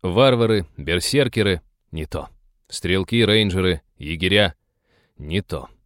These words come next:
Жулики, воры, убийцы. Тут я задумался,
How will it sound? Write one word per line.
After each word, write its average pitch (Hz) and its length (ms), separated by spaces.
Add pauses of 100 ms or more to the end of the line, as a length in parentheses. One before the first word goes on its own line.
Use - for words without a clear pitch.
(300)
Жулики, 107 540
воры, 107 420
убийцы. 101 600 (560)
Тут 127 180
я 143 100
задумался, 143 600